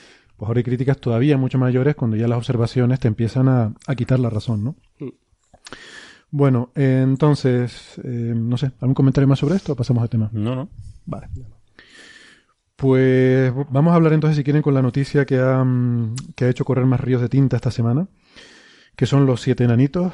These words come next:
Speaker 3: Ujú.
Speaker 1: los siete planetas pequeños de tamaño terrestre, rocosos, supuestamente,
Speaker 3: Ujú.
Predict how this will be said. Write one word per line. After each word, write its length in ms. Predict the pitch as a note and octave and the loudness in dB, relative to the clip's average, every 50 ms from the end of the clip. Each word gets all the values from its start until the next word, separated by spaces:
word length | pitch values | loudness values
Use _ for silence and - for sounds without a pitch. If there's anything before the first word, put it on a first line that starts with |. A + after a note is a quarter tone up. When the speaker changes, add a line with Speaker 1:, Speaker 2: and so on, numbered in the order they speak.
| - - | -6 -6
Speaker 3:
Ujú. 180 | B2+ A#2+ A2 A2 | -4 -2 0 0
Speaker 1:
los 220 | A#2 A2+ A#2 A2 | 0 0 -2 -4
siete 500 | - - - B2 A#2+ - B2 A#2 A#2 A2+ - - - | -6 -4 -2 -2 0 2 2 0 0 0 -4 -8 -6
planetas 600 | - B2 A2+ B2 C3 B2+ - B2+ A#2+ A#2 A2+ A2+ - | -4 0 0 2 0 0 2 0 0 2 0 -2 -4
pequeños 640 | - A#2+ G#2 - C#3 D3 D3 D3 D3+ D#3+ D#3+ E3 | -6 -6 -4 0 0 2 2 2 2 0 0 0
de 100 | D#3 A#2+ | -2 -2
tamaño 380 | - B2 A2+ A2+ A#2 A#2 A2+ A#2 | -2 -2 0 0 0 0 -2 -2
terrestre, 580 | - B2 - - D3 C#3+ - - D3+ D3+ F3+ G3 _ _ - - - - - _ _ _ _ _ _ _ _ _ - - - | -2 -4 -2 -2 -2 -2 -2 -2 0 0 0 -2 _ _ -20 -20 -20 -20 -20 _ _ _ _ _ _ _ _ _ -20 -18 -12
rocosos, 600 | A2+ G#2+ A2+ - D3 D#3 D3+ - E3 F3 G3+ - - - - - | -10 -8 -4 0 0 0 0 -2 -6 -6 -8 -8 -14 -20 -20 -16
supuestamente, 720 | - G#2 G#2+ G#2+ - - B2+ C#3 D3+ D#3+ D#3 D3 E3+ G#3+ - - - - - | -14 -10 -10 -8 -4 -2 0 2 2 2 2 0 -2 -4 -4 -8 -14 -8 -6
Speaker 3:
Ujú. 180 | B2+ G2+ A#2 | -6 -4 -6